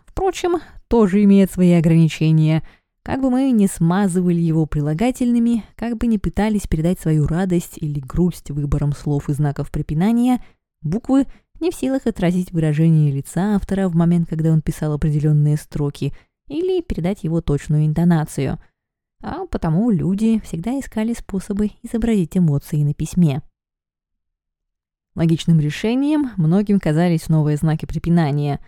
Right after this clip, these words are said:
но, увы, все попытки придумать дополнительные символы для обозначения риторических вопросов, иронии, сарказма или любви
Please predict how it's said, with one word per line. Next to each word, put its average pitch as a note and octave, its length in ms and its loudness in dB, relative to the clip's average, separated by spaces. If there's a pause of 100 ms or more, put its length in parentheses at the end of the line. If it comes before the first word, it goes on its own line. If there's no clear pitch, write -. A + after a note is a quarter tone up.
(380)
но, A#3 220 0
увы, B3+ 640 0
все - 140 -2
попытки - 360 -2
придумать F#3+ 500 2
дополнительные D#3 840 2
символы D#3 520 0
для D3+ 180 -2
обозначения D#3 760 0
риторических - 680 -6
вопросов, G3 600 -2 (320)
иронии, A3 560 4 (180)
сарказма F#3 720 0
или D3 300 -2
любви F3 440 -2